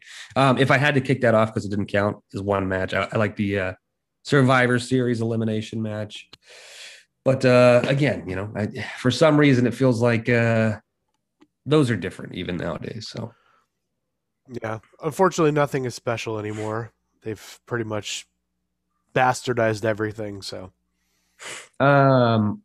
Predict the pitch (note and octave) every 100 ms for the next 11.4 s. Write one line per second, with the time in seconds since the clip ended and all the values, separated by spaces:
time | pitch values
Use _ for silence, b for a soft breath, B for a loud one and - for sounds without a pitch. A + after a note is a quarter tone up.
0 | - E3+ E3+ B2+ E3 F3+ D#3 C#3 C3+ B2+
1 | A#2 A2+ G#2 G#2 G2+ G2 G2 F2 F2+ F2
2 | F2 E2+ F2+ - F#2 F2 F2 _ b b
3 | b _ - D3+ C#3 C3 B2 A#2+ - B2+
4 | B2 A#2+ A#2+ C#3 C3+ A#2+ - C3 B2 B2
5 | B2 _ _ _ - G#2 G2+ C#3 B2+ B2
6 | A#2+ B2 A2+ A#2+ G#2+ A2 G2+ G#2+ G2+ F#2
7 | G2 G2 G#2+ A2 G#2 G#2 F#2+ G2+ G#2 -
8 | G#2 G2+ - _ - A2+ C#3+ C3 C#3 A#2+
9 | G2 G#2+ A2+ C3+ A2+ A2 G2+ G2 F2+ _
10 | b b b - A2+ - C3 A#2+ A2+ G#2+
11 | G#2 G2+ G2 F#2